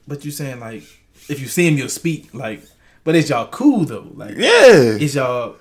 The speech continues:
Speaker 1: okay?
Speaker 2: Yeah, we cool. Like,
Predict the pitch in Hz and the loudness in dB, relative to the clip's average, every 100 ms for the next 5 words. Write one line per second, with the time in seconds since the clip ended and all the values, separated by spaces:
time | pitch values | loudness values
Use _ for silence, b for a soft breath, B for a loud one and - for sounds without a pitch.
0 | _ _ _ _ - 220 139 131 _ _ | _ _ _ _ -16 -16 -16 -20 _ _
1 | - 339 403 359 359 - 453 427 - 190 | -8 -4 0 0 -2 -2 -2 2 6 6
2 | 170 | 4